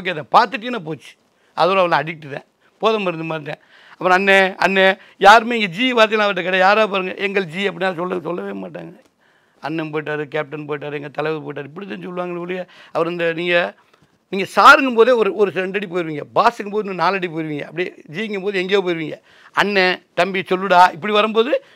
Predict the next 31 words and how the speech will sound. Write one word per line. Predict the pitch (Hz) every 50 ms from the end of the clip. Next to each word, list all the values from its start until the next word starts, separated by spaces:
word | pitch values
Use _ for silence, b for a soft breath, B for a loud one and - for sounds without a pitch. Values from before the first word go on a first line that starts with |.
| b b
நம்ம | 175 202 214 208
நெருங்கிட்டே | 208 254 269 311 302 302 269 202 240
போவோம். | 208 180 170 156 -
அது | - 170 202
மாதிரி | 202 226 220 190
நம்மள | 202 208 202 202 180
முதல்ல | 180 220 269 277 247 202
அவர் | 196 196
நெருங்க, | 196 202 208 214 208 - b b b b b _
ஒரு | - -
கடன் | - - 139 160 208 214
கேட்க | 208 196 170 175
போற | 156 165 160
மாதிரி | 160 151 151 151 143
தாங்க | 156 156 160 151 143 131 131 131
ஒரு | 127 127 131
அசிஸ்டன்ட் | 127 120 - - 156
டைரக்டர் | 151 147 131 113 120
லைஃப். | 120 123 117 _ _ _ _ _ _ _ _ _ _ -
கடன் | - 151 170 180
கேட்க | 175 165 156
போகும்போது, | 147 147 147 147 147 143 135 b b b b
"சார், | b - 151 131 - _ _
ஒரு | - 143 131
அஞ்சு | 127 139
லட்சம் | 143 143 147 123
கடன் | 123 135
கொண்டு | 143 139 139 135
நான் | 127 120
போவேன் | 110 123 127 123 123 120 120 _ _ _ _
மாட்டான் | 131 107 107 113 113 - - -